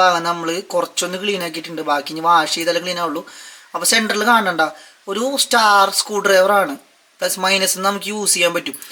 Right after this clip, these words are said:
അപ്പൊ വലിയൊരു സ്ക്രൂ ഡ്രൈവർ, നല്ല ബലമുള്ളൊരു സ്ക്രൂ ഡ്രൈവർ ഇട്ടാണ് അഴിക്കാനായിട്ട്. കാരണം ഇത് കുറേ നാളായി അഴിക്കാതിരിക്കണം. അപ്പൊ നല്ല ഹാർഡ് ആയിരിക്കുള്ളൂ. അപ്പൊ ഞാൻ just ഇത് അമ്മയ്ക്കൊന്ന് അഴിച്ച് കാണിച്ചു കൊടുക്കട്ടെ ട്ടോ. അപ്പൊ നിങ്ങൾ അതുപോലെ ഒന്ന് കണ്ടോ, ഞാനൊന്ന് അഴിച്ച് കാണിച്ചു തരാം എങ്ങനെയാണെന്നുള്ളത്. അമ്മ അത് അഴിച്ചുകൊണ്ടിരിക്കേണ്ട,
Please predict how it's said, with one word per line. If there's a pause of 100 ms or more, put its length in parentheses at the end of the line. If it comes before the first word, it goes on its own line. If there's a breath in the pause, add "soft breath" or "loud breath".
(320 loud breath)
അപ്പൊ
വലിയൊരു
സ്ക്രൂ (120)
ഡ്രൈവർ, (340)
നല്ല
ബലമുള്ളൊരു
സ്ക്രൂ
ഡ്രൈവർ
ഇട്ടാണ്
അഴിക്കാനായിട്ട്.
കാരണം
ഇത് (520 loud breath)
കുറേ (100)
നാളായി
അഴിക്കാതിരിക്കണം.
അപ്പൊ
നല്ല (100)
ഹാർഡ്
ആയിരിക്കുള്ളൂ. (360 loud breath)
അപ്പൊ
ഞാൻ
just
ഇത്
അമ്മയ്ക്കൊന്ന്
അഴിച്ച്
കാണിച്ചു
കൊടുക്കട്ടെ
ട്ടോ.
അപ്പൊ
നിങ്ങൾ
അതുപോലെ
ഒന്ന്
കണ്ടോ, (100)
ഞാനൊന്ന് (600 loud breath)
അഴിച്ച്
കാണിച്ചു
തരാം
എങ്ങനെയാണെന്നുള്ളത്. (220)
അമ്മ
അത്
അഴിച്ചുകൊണ്ടിരിക്കേണ്ട,